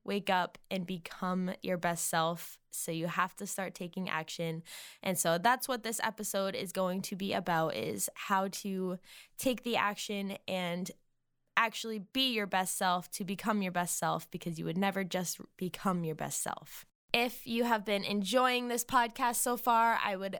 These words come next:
love if you could review it. Obviously, give her five stars. Um, I would love if you shared this with a friend. And if you followed me on Instagram at Kaylee Karcher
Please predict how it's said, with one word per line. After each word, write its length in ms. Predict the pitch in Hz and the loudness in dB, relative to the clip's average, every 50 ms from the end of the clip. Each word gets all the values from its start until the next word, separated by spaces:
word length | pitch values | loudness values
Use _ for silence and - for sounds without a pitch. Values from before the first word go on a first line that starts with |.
| - - | -10 -6
love 640 | - 202 202 202 202 208 208 208 208 208 214 214 202 - - | -6 -6 -4 -2 2 4 6 6 6 6 4 2 0 -2 -4
if 200 | - 226 - - | -4 -4 -2 -2
you 120 | 214 202 | -4 -4
could 420 | - - 214 196 185 185 190 185 - - _ _ _ _ _ _ _ - | -2 0 2 4 6 6 4 2 0 -8 _ _ _ _ _ _ _ -6
review 540 | 196 196 185 180 170 185 208 240 240 240 240 | -2 -2 -2 -2 0 0 2 4 4 4 4
it. 400 | 240 240 233 - - - - - _ - | 4 2 0 -4 -4 -6 -6 -6 _ 0
Obviously, 600 | 185 190 185 190 208 196 196 - - - 196 185 | 0 0 0 0 -2 -2 0 -2 -2 -2 -4 -4
give 240 | 185 - 185 185 175 | -2 -2 -2 -2 0
her 120 | 190 190 180 | -2 -4 -2
five 280 | - 180 170 170 165 | 0 0 0 0 0
stars. 960 | - - - 226 214 208 208 208 202 202 202 202 202 208 202 - - - - - _ - - - - - - - - - _ - | -2 -2 0 2 4 4 6 4 4 4 4 2 2 0 0 -2 -2 -2 -4 -6 _ -16 -20 -20 -20 -20 -20 -20 -20 -10 _ 2
Um, 340 | 180 170 165 160 160 175 160 | 2 2 4 0 0 -2 -2
I 80 | - 175 | -4 -2
would 140 | 170 175 170 | -2 -2 -2
love 220 | 170 160 160 170 | -2 -4 -4 -4
if 160 | 160 - - | -6 -6 -6
you 60 | - 160 | -6 -4
shared 420 | - - - 202 185 180 180 180 | -2 0 2 4 4 4 2 0
this 180 | 185 180 - - | -2 -4 -2 -4
with 140 | 180 - | -6 -6
a 60 | - 175 | -8 -10
friend. 560 | - - - 254 254 247 240 247 247 254 - - - | -8 0 2 4 4 4 2 0 -2 -4 -6 -4 -2
And 180 | 202 190 190 | -2 -2 -2
if 200 | - - 208 - | -2 -4 -4 -2
you 60 | 214 196 | -4 -4
followed 380 | - - 190 175 175 180 180 | 0 2 2 4 4 2 0
me 160 | 185 180 180 | 0 -2 -2
on 200 | - - 175 175 | -2 -2 -2 -2
Instagram 600 | - - 196 196 - - 185 - 185 175 180 175 | -2 -2 -2 -2 -2 -4 -2 -2 0 0 0 0
at 200 | - - - - | 0 -2 -2 -4
Kaylee 260 | - - 185 175 175 170 | -10 -10 -8 -8 -8 -8
Karcher 340 | - 196 180 - - - | -8 -10 -10 -8 -10 -8